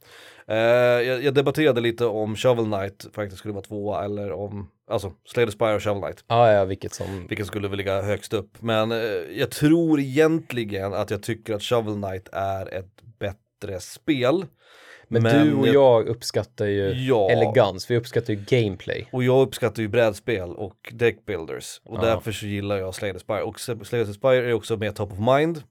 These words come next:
Speaker 1: Och det är ett enklare spel att bara så här sätta sig ner och spela en vända.
Speaker 2: Ja.
Speaker 1: Shovel Knight måste man sätta sig in i lite grann. Så att det, det edgade ut Shovel Knight i slutändan.
Speaker 2: Det är må-,
Speaker 1: Eh.
Speaker 2: det är många aspekter. Det är lätt att hoppa in i. Man fatt-, det är lätt att lära sig.
Speaker 1: Mm.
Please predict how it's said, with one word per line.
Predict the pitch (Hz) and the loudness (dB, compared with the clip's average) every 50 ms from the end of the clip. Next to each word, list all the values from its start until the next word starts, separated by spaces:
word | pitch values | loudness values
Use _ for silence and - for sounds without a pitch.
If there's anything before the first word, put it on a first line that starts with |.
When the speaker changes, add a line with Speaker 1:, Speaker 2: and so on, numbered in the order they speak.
| _ _ _ - | _ _ _ -6
Speaker 1:
Och | 110 113 101 101 - - | -6 -6 -6 -6 -12 -10
det | - 117 110 107 104 | -8 -8 -6 -4 -6
är | 104 | -6
ett | 101 - - | -6 -6 -6
enklare | - 120 113 110 98 - 120 113 | -4 -2 -2 -2 -2 -2 -2 -2
spel | 101 - 110 104 98 | -2 -2 -6 -6 -6
att | 92 | -6
bara | 90 98 98 92 | -8 -8 -8 -8
så | - 95 | -8 -10
här | 92 | -8
sätta | - 110 101 - 98 | -8 -8 -8 -8 -10
sig | - 101 | -12 -12
ner | 98 | -12
och | 92 | -12
spela | - - 107 104 101 104 104 82 | -8 -6 -4 -2 -2 -2 -2 -2
en | 104 104 98 | -4 -4 -6
vända. | 98 92 92 95 90 73 69 - _ _ _ _ _ - | -6 -8 -8 -10 -10 -12 -12 -14 _ _ _ _ _ -8
Speaker 2:
Ja. | 101 98 92 87 90 | -4 -2 -2 0 2
Speaker 1:
Shovel | 117 113 110 | 2 2 2
Knight | 110 104 92 | 0 0 -2
måste | 101 101 98 - | -4 -8 -6 -6
man | 98 | -8
sätta | - 98 92 | -8 -8 -10
sig | - 104 104 | -10 -10 -10
in | 101 98 | -8 -8
i | 92 | -10
lite | 85 87 | -12 -12
grann. | 90 73 85 98 | -12 -8 -6 -4
Så | 123 | -4
att | 120 - - - - - - - | -6 -6 -10 -20 -20 -18 -8 -2
det, | 131 135 | -2 -2
det | 131 127 131 131 135 | 0 2 2 2 4
edgade | 120 139 127 120 110 127 123 139 | 4 4 2 2 0 -2 0 0
ut | 135 113 104 101 104 - | -2 -2 -4 -6 -8 -14
Shovel | - - - 107 101 98 101 | -12 -6 -2 -2 0 0 -2
Knight | 92 90 90 | -6 -8 -10
i | 95 | -12
slutändan. | - - 104 98 - 104 101 95 92 90 87 - _ | -12 -12 -10 -8 -8 -8 -8 -8 -10 -12 -12 -14 _
Speaker 2:
Det | - 131 | -2 0
är | 139 | 4
må-, | 151 156 160 | 6 6 4
Speaker 1:
Eh. | 160 147 | 4 6
Speaker 2:
det | 151 156 | 4 4
är | |
många | 156 165 165 160 156 143 | 6 6 4 6 4 2
aspekter. | 123 - 120 110 - - | 2 0 -2 -2 -2 0
Det | 107 120 | 2 2
är | 123 127 - 117 | 2 2 0 2
lätt | 127 147 147 - - 135 | 2 2 2 2 -2 -6
att | 120 | -4
hoppa | 135 127 - 110 101 | -4 -2 0 0 0
in | 101 101 101 | 0 -2 -4
i. | 98 95 113 123 - - | -4 -6 -6 -10 -10 -10
Man | 107 101 | -10 -8
fatt-, | - - 123 123 _ _ _ | -4 -4 -4 -4 _ _ _
det | - - 110 110 110 | -8 -4 -4 -2 0
är | 107 | 0
lätt | 117 117 117 - | -2 -2 -2 -2
att | 117 | 0
lära | 110 110 104 98 98 92 | 2 4 4 4 2 0
sig. | - 98 92 95 95 | -2 -2 -2 -2 -2
Speaker 1:
Mm. | 95 143 127 123 120 113 113 113 | 0 0 0 2 2 2 0 -2